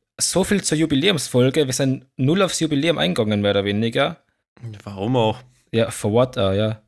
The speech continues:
Speaker 1: Ich hätte mir da so eine Liste geschrieben, so was waren deine schönsten Momente, was waren deine traurigsten Momente, was waren die bla bla bla, keine Ahnung. Ja.
Speaker 2: Ich will aber jetzt mal nur noch ganz kurz festhalten, was mir mal aufgefallen ist. Wir haben die letzten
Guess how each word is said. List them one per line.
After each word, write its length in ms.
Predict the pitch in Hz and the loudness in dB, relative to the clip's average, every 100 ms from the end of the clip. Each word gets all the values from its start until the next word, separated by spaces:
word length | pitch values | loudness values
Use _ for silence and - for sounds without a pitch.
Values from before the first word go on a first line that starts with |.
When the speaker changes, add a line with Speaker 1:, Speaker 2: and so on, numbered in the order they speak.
| _ | _
Speaker 1:
Ich 160 | 135 151 | 0 0
hätte 180 | 151 135 | 0 2
mir 40 | |
da 100 | 123 | 2
so 80 | 113 | 2
eine 80 | 120 | 0
Liste 220 | 139 127 | -2 -4
geschrieben, 280 | - 117 110 | -2 -2 -2
so 160 | 107 | -2
was 280 | 120 131 - | 0 0 0
waren 100 | 127 | 0
deine 180 | 113 117 | 2 0
schönsten 440 | - 123 127 123 | 2 2 2 0
Momente, 460 | 110 110 107 107 101 | -2 0 -2 -2 -2
was 180 | 117 123 | -2 -2
waren 80 | |
deine 180 | 104 107 | -2 -2
traurigsten 460 | 104 110 117 - 113 | 2 2 2 0 0
Momente, 440 | 107 107 104 104 | 0 0 -2 -2
was 360 | 110 117 - 110 | 0 0 -2 -2
waren 280 | 110 104 101 | 0 0 -2
die 400 | 104 101 98 - - | -4 -4 -6 -10 0
bla 220 | 117 120 | 2 4
bla 160 | 107 | 2
bla, 240 | 92 90 85 | 2 -2 -4
keine 200 | - 87 | -6 -6
Ahnung. 200 | 92 95 | -6 -8
Ja. 100 | 104 _ | -10 _
Speaker 2:
Ich 160 | - - | -12 0
will 100 | 156 | 4
aber 140 | 165 | 4
jetzt 160 | 131 127 | 4 0
mal 140 | 139 | -2
nur 80 | 139 | 0
noch 200 | 135 123 | -2 -2
ganz 280 | 127 143 156 | 0 -2 -2
kurz 180 | 143 - | -8 -4
festhalten, 540 | 135 147 - 110 117 | -2 -2 0 -2 -2
was 140 | 113 117 | -4 -2
mir 80 | |
mal 60 | 104 | -2
aufgefallen 520 | 110 - 110 - 101 | -2 -4 -8 -4 -4
ist. 180 | 113 - | -4 -2
Wir 60 | 113 | -2
haben 120 | 110 | 0
die 60 | |
letzten 500 | 107 135 - 151 156 | 0 0 -2 -6 -8